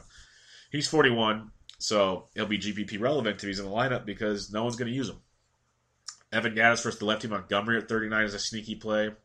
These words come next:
Salvador Perez, thirty-seven hundred bucks against Jorge. I have no idea who Jorge is. Let me give you a quick rundown here. Um,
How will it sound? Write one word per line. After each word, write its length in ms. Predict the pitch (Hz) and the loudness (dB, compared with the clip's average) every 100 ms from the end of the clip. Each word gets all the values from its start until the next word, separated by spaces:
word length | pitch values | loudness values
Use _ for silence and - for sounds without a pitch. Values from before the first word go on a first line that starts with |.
| _ _ _ _ _ _ _ | _ _ _ _ _ _ _
Salvador 460 | - 113 113 117 117 | -2 4 4 6 4
Perez, 840 | - 107 113 113 98 92 - - - | 4 4 6 4 2 0 0 0 -2
thirty-seven 500 | 107 101 - 107 104 | -2 -2 -2 -2 0
hundred 180 | 107 98 | -2 0
bucks 220 | 107 - | 0 -2
against 220 | 98 - | -6 -8
Jorge. 840 | - - 107 - 117 110 87 78 - - _ _ - | -10 -6 -6 -6 -6 -4 -4 -8 -16 -20 _ _ -6
I 80 | 95 | -4
have 160 | 92 | -4
no 320 | 92 98 107 107 | -6 -4 -2 0
idea 460 | 104 101 90 90 - _ | -2 -2 -6 -8 -14 _
who 160 | 101 92 | -8 -6
Jorge 420 | 95 90 90 85 | -4 -4 -4 -6
is. 200 | 78 87 | -6 -8
Let 140 | 92 101 | -8 -8
me 120 | 92 | -8
give 240 | 92 95 | -8 -6
you 180 | 95 92 92 - _ - | -6 -10 -12 -20 _ -18
a 40 | - | -8
quick 160 | 110 - | -8 -8
rundown 540 | - 98 98 90 80 87 | -6 -4 -4 -6 -10 -8
here. 340 | 92 92 101 - _ _ _ _ _ _ | -6 -6 -8 -14 _ _ _ _ _ _
Um, 460 | 92 92 92 87 | -4 -2 -2 -6